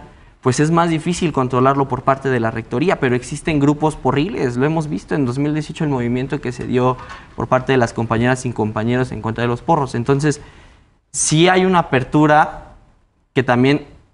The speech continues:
responde a, a las condiciones políticas que vive hoy nuestro país, pero hay, hay élites enquistadas. Y se vio con el, con el caso de la maestra Yasmín Esquivel, de, digo, de la ministra Yasmín Esquivel.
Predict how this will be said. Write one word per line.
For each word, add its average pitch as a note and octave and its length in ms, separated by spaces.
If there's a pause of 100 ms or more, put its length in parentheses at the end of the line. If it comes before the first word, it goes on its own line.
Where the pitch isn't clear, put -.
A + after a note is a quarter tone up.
(120)
responde D3 880
a, A#2 340
a A#2 60
las A#2 240
condiciones C3+ 500
políticas C3 540
que B2 100
vive C3+ 220
hoy C#3 100
nuestro C#3 320
país, D#3 420 (540)
pero C3 180
hay, C3 280
hay A#2 240
élites B2 400
enquistadas. B2 720 (1040)
Y C3 100
se B2+ 160
vio C3+ 200
con D#3+ 140
el, A2+ 560
con A#2 220
el A2+ 100 (300)
caso C3+ 320
de C3 100
la G#2 360
maestra A#2+ 380
Yasmín B2+ 300
Esquivel, B2+ 460 (560)
de, A2+ 320
digo, G#2+ 260
de A2+ 80
la A#2 100
ministra C3 520
Yasmín A#2+ 320
Esquivel. C#3 360